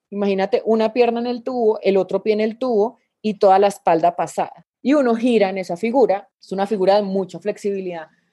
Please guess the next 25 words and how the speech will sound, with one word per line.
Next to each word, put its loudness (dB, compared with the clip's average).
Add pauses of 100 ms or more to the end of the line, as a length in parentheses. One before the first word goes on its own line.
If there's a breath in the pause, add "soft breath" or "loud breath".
(240)
Y -2
yo 4
duré 4
años -2
tratando -2
de 0
sacarla. -10 (220)
Cuando 4
la 4
saqué, -2 (720)
publiqué 2
esa 0
imagen, -4
alguien -2
cogió 2
la -2
foto, -6
le 2
hizo 0
un 0
video 2 (120)
y -6 (240)
cogía 2
mi 0
imagen 0